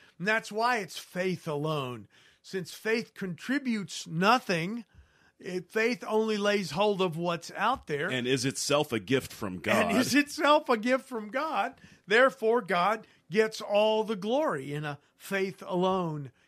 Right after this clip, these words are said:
Speaker 1: category. And Christ alone, he is the gift of God to us. He is God in the flesh. And, and his work is for the glory of God alone.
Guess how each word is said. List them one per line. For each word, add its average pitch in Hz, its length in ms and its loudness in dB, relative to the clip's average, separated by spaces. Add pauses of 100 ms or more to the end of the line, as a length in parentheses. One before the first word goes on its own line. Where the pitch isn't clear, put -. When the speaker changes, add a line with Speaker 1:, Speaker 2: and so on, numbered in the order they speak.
Speaker 1:
category. 143 800 -8 (300)
And 214 280 -2 (200)
Christ 247 400 2
alone, 262 400 2
he 262 260 0
is 269 220 0
the 247 80 -6
gift 247 280 -2
of 233 160 -6
God 247 320 2
to 247 200 -4
us. 254 200 -4
He 247 180 -6
is 185 180 -8
God 190 360 2
in 220 140 -2
the 220 100 2
flesh. - 560 -4 (400)
And, 202 320 -6
and 185 360 -4
his 196 340 -4
work 247 420 -6
is 208 160 -12
for 202 200 -10
the 214 100 -8
glory 131 340 -8
of 135 120 -14
God - 240 -8
alone. 151 340 -8